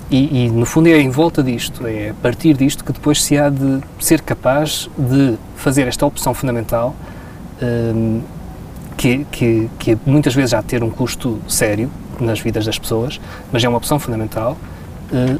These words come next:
de fazer o bem, de escolher o bem e não escolher o mal. Hum,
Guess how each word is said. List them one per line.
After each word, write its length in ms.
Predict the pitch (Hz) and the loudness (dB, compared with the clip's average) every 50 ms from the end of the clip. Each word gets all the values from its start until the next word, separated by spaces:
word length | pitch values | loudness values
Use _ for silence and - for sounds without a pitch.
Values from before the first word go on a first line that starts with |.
| - - | 0 0
de 420 | 143 127 139 139 135 131 120 117 - - | 4 6 6 6 6 6 4 0 -4 -6
fazer 600 | - - 131 120 117 147 139 127 120 110 - - - | -4 -2 0 2 4 4 4 4 2 0 -2 -4 -2
o 80 | - 127 | -2 0
bem, 280 | 113 123 120 127 139 160 - - - | 0 0 0 0 -2 -4 -8 -10 -8
de 60 | - - | -6 -4
escolher 280 | - - 147 151 139 | 2 6 8 8 8
o 60 | 127 | 6
bem 220 | 123 123 127 143 147 | 2 -2 -2 -2 -2
e 40 | 143 | -2
não 140 | 143 139 - - | -2 -4 -6 -8
escolher 260 | - - - 147 131 135 | -10 -10 -6 -4 -2 -2
o 20 | |
mal. 160 | 143 - - - - - - - - - - - - - - - - - - - - - - - - | -2 -4 -6 -8 -12 -16 -16 -16 -16 -16 -14 -16 -16 -16 -16 -16 -16 -16 -16 -16 -16 -16 -14 -8 -2
Hum, 340 | 127 123 123 120 123 120 139 | 0 2 2 4 2 2 0